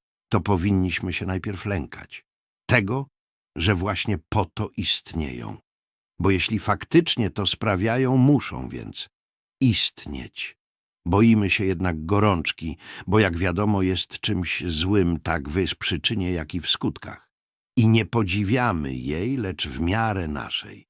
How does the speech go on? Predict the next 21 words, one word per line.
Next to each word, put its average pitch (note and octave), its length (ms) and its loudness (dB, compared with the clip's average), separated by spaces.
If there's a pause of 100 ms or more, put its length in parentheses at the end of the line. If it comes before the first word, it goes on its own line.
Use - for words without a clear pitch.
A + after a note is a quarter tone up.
(180)
możliwości G#2 680 0
strzeżemy G#2+ 760 0
się D2 160 -8
przed D#2 380 -4
nią, A2+ 240 -2 (260)
ponieważ F#2+ 440 0
już A#2 300 0
jej A2+ 320 -2
istnienia F#2 680 -2 (180)
nie G#2 180 4
potrafimy C#2 680 -10 (120)
usunąć. - 840 -2 (580)
Herezje G#2+ 600 2
zaś, G2 320 -6
które G2 260 -2
niosą F#2+ 380 0
wieczną F#2+ 500 -2
śmierć F2 580 -4
i G#2+ 160 -4
ogień G2+ 360 2
piekielny, F#2 720 -2